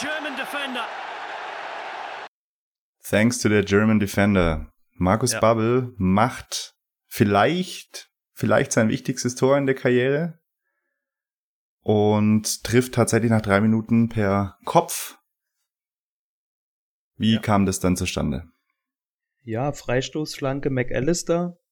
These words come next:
Speaker 3: von, ähm, rechts außen, ja, so Höhe Sechzehner Linie.
Speaker 2: Ich sag mal, Höhe Sanyol.
Speaker 3: Ja, genau, so eine Sanyol-Gedächtnisflankenposition. Ähm,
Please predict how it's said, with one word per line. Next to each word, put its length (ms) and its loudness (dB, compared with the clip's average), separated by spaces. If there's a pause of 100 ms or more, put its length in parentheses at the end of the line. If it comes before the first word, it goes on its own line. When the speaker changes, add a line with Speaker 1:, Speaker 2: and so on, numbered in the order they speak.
(300)
Speaker 3:
von, 500 -4
ähm, 600 -8 (560)
rechts 500 -6
außen, 420 -2
ja, 300 -10 (400)
so 540 -6
Höhe 560 -4 (180)
Sechzehner 560 -8
Linie. 420 -12 (480)
Speaker 2:
Ich 120 -2
sag 120 2
mal, 240 2
Höhe 200 4
Sanyol. 600 2 (200)
Speaker 3:
Ja, 260 -2 (800)
genau, 320 2
so 100 -2
eine 240 -2
Sanyol-Gedächtnisflankenposition. 1900 -4 (640)
Ähm, 420 -6